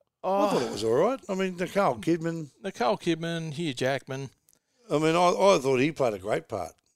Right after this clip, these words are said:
Speaker 1: For the
Speaker 2: I thought
Speaker 1: most
Speaker 2: she
Speaker 1: of it,
Speaker 2: did as well.
Speaker 1: for the most of it, yeah.
Speaker 2: Yeah, I thought it was a, it was,
Speaker 1: Oh,
Speaker 2: it was a
Speaker 1: I liked, I liked the little kid that was in it. I thought he was great.
Speaker 2: Yeah, it was a,
Speaker 1: And,
Speaker 2: I thought it was a good
Speaker 1: and
Speaker 2: mo-
Speaker 1: Jack Thompson's role as well. That, that was just great.
Speaker 2: The way he ended up wasn't good.
Speaker 1: Not so good.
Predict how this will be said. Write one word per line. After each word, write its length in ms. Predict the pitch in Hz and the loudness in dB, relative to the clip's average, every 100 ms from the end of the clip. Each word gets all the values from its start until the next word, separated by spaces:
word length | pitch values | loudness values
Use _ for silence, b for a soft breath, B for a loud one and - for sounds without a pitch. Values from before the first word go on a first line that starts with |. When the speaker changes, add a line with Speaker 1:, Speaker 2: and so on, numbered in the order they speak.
| _ _ 240 | _ _ -16
Speaker 1:
For 180 | - 233 | -2 4
the 60 | |
Speaker 2:
I 20 | 254 | 6
thought 100 | 269 | 6
Speaker 1:
most 100 | - | 6
Speaker 2:
she 80 | 220 | 4
Speaker 1:
of 40 | |
it, 20 | 190 | 4
Speaker 2:
did 120 | 151 | 2
as 140 | 123 104 | 0 2
well. 160 | 202 | 0
Speaker 1:
for 40 | 208 | 0
the 60 | |
most 340 | 110 101 110 - | -2 -2 -2 -6
of 80 | 151 | -10
it, 100 | - | -10
yeah. 340 | 165 170 175 165 | -10 -6 -6 -6
Speaker 2:
Yeah, 220 | 285 339 | -2 0
I 20 | 339 | 0
thought 80 | 233 | 0
it 20 | |
was 180 | 135 110 | -2 -4
a, 60 | |
it 60 | 113 | -6
was, 60 | - | -2
Speaker 1:
Oh, 300 | 226 220 220 _ - | 0 -2 -4 _ -4
Speaker 2:
it 40 | |
was 140 | 208 202 | -2 0
a 60 | |
Speaker 1:
I 80 | 233 | 0
liked, 300 | 262 175 - | 6 4 4
I 80 | - | 0
liked 220 | 190 120 | 2 0
the 60 | 113 | -2
little 180 | 113 98 | -4 -2
kid 180 | 156 160 | -4 -4
that 80 | - | -6
was 100 | 113 | -6
in 80 | |
it. 40 | 127 | -4
I 80 | 151 | -4
thought 160 | 113 | -4
he 80 | 104 | -8
was 120 | 87 | -12
great. 320 | - 101 101 - | -6 -2 -2 -2
Speaker 2:
Yeah, 120 | 120 113 113 | -2 -2 0
it 80 | 143 | 0
was 140 | 160 | 0
a, 40 | 185 | -2
Speaker 1:
And, 80 | |
Speaker 2:
I 160 | 214 220 | 0 2
thought 140 | 190 | 2
it 40 | 143 | -2
was 100 | 113 | -2
a 40 | |
good 120 | 117 | -4
Speaker 1:
and 100 | 135 | -4
Speaker 2:
mo- 40 | - | 0
Speaker 1:
Jack 180 | 180 - | 0 2
Thompson's 420 | 147 135 135 117 | 0 0 -4 0
role 280 | 117 117 107 | 2 2 0
as 100 | 104 | -4
well. 220 | 110 101 | -2 0
That, 200 | 123 - | -2 -2
that 200 | 120 113 | -2 -2
was 200 | 104 101 | -4 -8
just 340 | - 104 - - - _ | -10 -8 -8 -12 -20 _
great. 320 | - 95 87 90 | -6 -4 -4 -2
Speaker 2:
The 60 | |
way 180 | 117 135 | 2 4
he 60 | 110 | 2
ended 180 | 117 101 | -2 -6
up 140 | - | -8
wasn't 280 | 101 90 87 | -8 -10 -6
good. 160 | 107 120 - | -8 -8 -6
Speaker 1:
Not 140 | 123 | -2
so 200 | - 87 | 0 -2
good. 260 | - 82 | -2 -8